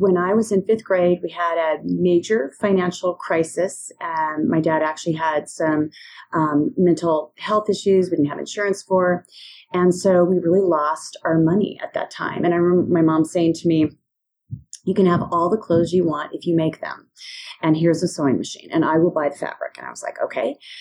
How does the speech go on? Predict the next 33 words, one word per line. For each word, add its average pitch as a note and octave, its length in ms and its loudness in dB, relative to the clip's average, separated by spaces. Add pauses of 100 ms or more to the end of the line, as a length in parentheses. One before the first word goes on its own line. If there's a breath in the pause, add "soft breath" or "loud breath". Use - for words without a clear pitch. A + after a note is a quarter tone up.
(200 loud breath)
And D#3+ 440 4
I D3+ 60 -2
knew D#3 300 4
I D3 80 -2
had E3 180 -4
to D3 80 -6
start C#3+ 260 -2
babysitting, A3+ 720 2
and D#3+ 220 2
all F#3 160 0
these G3 180 0
different F3+ 320 -2
things, E3+ 480 -2
you F#3 100 2
know, E3 100 0
kind E3 220 -4
of - 120 -10 (240)
stemmed C#4 680 2
from D#3+ 180 2
that. - 260 -6 (920 loud breath)
So A#3 540 0
I G3+ 260 0
went A#3+ 380 0
to B3+ 160 -2 (260)
college A3 400 2
down G#3+ 200 4
the G#3+ 60 6
street G#3+ 340 0
at - 80 -2
University F#3+ 440 0
of G3 100 2
Arizona. F3+ 540 0 (220)
And F#3 580 2